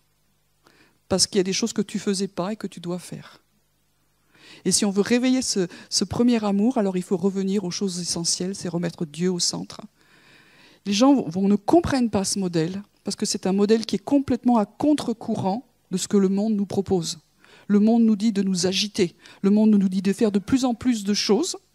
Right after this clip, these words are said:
et l'essentiel, c'est d'être vraiment là pour que lui nous réveille.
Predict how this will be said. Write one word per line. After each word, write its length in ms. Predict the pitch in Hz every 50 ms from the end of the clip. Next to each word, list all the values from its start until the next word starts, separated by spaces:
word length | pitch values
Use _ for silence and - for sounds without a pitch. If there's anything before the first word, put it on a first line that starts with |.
| _ _ - - - - -
et 140 | 175 202 202
l'essentiel, 880 | - 180 202 214 202 - - 311 294 302 - - - 240 240 262 285
c'est 160 | 285 - 240
d'être 300 | 214 196 196 190 - -
vraiment 420 | 185 180 190 196 202 196 196 - _ _ _ _ _ _ _ - - - _ _ -
là 280 | 180 180 185 202 247 311 - - - - -
pour 120 | - 214 -
que 120 | - 226
lui 180 | 202 190 220 247
nous 120 | 240 220
réveille. 380 | 202 190 185 165 160 160 160